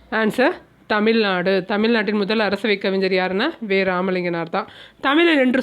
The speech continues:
சொல்லடா, தலை நிமிர்ந்து நில்லடா" என்ற பாடலை பாடியவர் நாமக்கல் வே ராமலிங்கனார். வையகம் என்பதன் பொருள் உலகம். வையகம் என்பதன் பொருள் உலகம். இருபத்தி ஒண்ணாவது கேள்வி பாருங்க.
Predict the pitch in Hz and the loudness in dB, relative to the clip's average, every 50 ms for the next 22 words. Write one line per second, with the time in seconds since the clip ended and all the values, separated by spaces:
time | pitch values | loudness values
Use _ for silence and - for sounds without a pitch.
0 | - - 226 220 226 226 214 - 220 233 226 233 - 196 190 208 226 226 226 220 | 0 0 0 2 2 2 2 2 2 0 0 -2 -2 0 2 2 2 2 2 2
1 | 220 220 233 226 247 233 202 180 180 190 208 214 214 214 220 214 202 185 175 180 | 2 0 0 0 0 0 0 0 -2 0 0 0 0 0 0 0 -2 -2 -2 -4
2 | 180 - 190 185 190 202 196 190 185 190 196 190 190 190 190 185 202 247 330 - | -2 -2 -2 0 0 0 0 0 -2 -2 -2 0 0 0 0 0 0 0 -2 -4
3 | - - _ _ _ - - - _ - - - - - 233 208 202 202 208 208 | -8 -20 _ _ _ -20 -20 -20 _ -20 -20 -20 -12 -6 -2 0 0 2 0 0
4 | 196 - - 247 339 403 - - _ - 214 208 208 208 202 196 190 190 202 196 | -2 0 2 2 2 2 -2 -8 _ -2 0 2 2 2 2 2 0 0 0 0
5 | 190 185 175 175 170 175 170 185 196 190 170 - - - - _ _ - 202 233 | 0 -2 -2 -2 -4 -2 -2 0 -2 -2 -4 -6 -12 -20 -20 _ _ -2 2 2
6 | 247 269 294 311 339 359 320 311 339 330 302 254 233 233 214 220 214 214 208 196 | 4 6 6 6 6 4 4 4 4 4 4 4 4 2 2 2 2 2 2 0
7 | - 220 208 208 240 320 392 - - - _ - 208 190 190 196 196 196 - - | 0 2 4 4 4 4 2 0 -6 -20 _ -10 -4 0 2 2 2 2 0 0
8 | 214 196 196 185 175 185 185 202 202 247 277 311 277 254 240 226 208 208 208 208 | -2 -2 -2 -2 -2 -2 0 0 0 0 2 2 2 2 0 0 2 0 0 0
9 | 208 202 226 208 214 254 339 392 - _ - _ _ _ - - - - _ _ | -2 -2 0 2 2 2 2 2 -2 _ -20 _ _ _ -20 -20 -20 -20 _ _
10 | _ - 214 208 208 214 202 196 185 202 190 190 180 160 - 208 214 226 240 254 | _ -2 0 2 4 4 2 2 0 -2 -2 -2 -4 -6 -6 -2 0 2 2 2
11 | 240 247 233 208 196 208 220 226 220 208 214 185 - 196 190 190 185 180 190 180 | 2 2 0 0 2 2 0 0 0 -2 -2 -2 0 0 0 0 0 -2 -2 -2
12 | 175 175 175 175 | -2 -2 -2 0